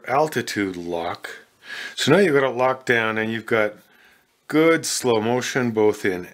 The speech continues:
azimuth and in altitude. And these mounts, this is, these mounts are, are just superb. Very easy to use, very friendly.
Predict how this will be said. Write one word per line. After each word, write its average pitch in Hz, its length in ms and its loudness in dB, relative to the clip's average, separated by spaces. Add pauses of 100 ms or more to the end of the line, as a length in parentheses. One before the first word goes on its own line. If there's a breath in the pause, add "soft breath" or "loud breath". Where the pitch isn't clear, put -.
(120)
azimuth 156 840 0 (1200 soft breath)
and 127 280 0
in 127 160 4
altitude. 104 960 -4 (1120 loud breath)
And 135 100 4
these 170 180 4
mounts, 117 420 -2
this 131 520 0
is, - 300 -4 (400 loud breath)
these 135 180 2
mounts 117 240 2
are, 90 180 -4 (120)
are 104 100 -4
just 120 360 0
superb. 92 580 -2
Very 135 340 2
easy 123 300 -6
to - 160 -8
use, 104 240 0
very 127 260 2
friendly. 104 600 0